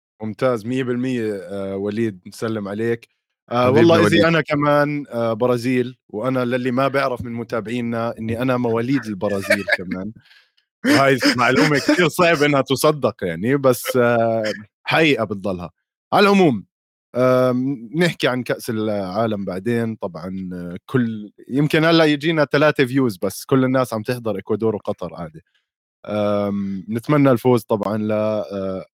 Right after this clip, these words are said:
Speaker 1: إخواننا بالمنتخب القطري. آم، ليلة سبيفاك ولويس خربت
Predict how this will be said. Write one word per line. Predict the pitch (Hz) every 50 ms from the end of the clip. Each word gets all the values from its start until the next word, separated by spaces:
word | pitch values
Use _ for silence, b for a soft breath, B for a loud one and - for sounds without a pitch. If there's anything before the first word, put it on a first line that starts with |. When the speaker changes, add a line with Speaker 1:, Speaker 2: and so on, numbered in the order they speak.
| _ _ -
Speaker 1:
إخواننا | 113 - 113 110 110 101 104 101
بالمنتخب | 90 95 95 98 95 - - - 92 95
القطري. | 92 - - 98 - 101 95 - - - _ _ _ _ _ _ _ _ _ _ _ _ _ - 110
آم، | 113 113 110 107 107 107 107 104 104 104 104 104 - _ _ -
ليلة | 113 117 139 170 180 175 165 160 165 156 _ - - -
سبيفاك | - - - - 160 156 135 139 143 143 143 139 - - -
ولويس | 127 120 139 147 131 123 104 90 - - -
خربت | - - - - - - 147 147 135 120 135 143 170 -